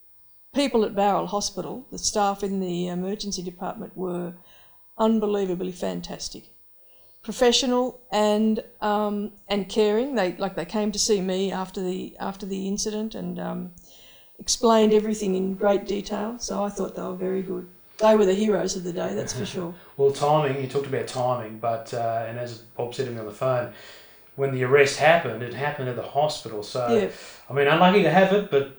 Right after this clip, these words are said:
Speaker 2: still
Speaker 1: Yes.
Speaker 2: lucky where it happened.
Speaker 1: Couldn't have been in a better place. Yeah. He, um, and, and not only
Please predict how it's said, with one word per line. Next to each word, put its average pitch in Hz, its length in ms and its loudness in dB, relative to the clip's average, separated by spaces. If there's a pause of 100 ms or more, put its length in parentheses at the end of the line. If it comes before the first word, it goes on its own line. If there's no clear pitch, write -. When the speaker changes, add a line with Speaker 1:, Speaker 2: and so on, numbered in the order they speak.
(120)
Speaker 2:
still 226 220 2
Speaker 1:
Yes. 139 80 4
Speaker 2:
lucky 127 220 4
where 123 220 -4
it - 60 -4
happened. - 140 -8
Speaker 1:
Couldn't 254 160 2
have 233 100 4
been 220 160 6
in 208 80 2
a 208 80 2
better 190 220 -2
place. 190 540 -8 (180)
Yeah. 202 220 -8 (520)
He, 226 320 4
um, 196 400 0 (300)
and, 214 360 4 (360)
and 202 420 -2 (160)
not 247 220 4
only 214 480 2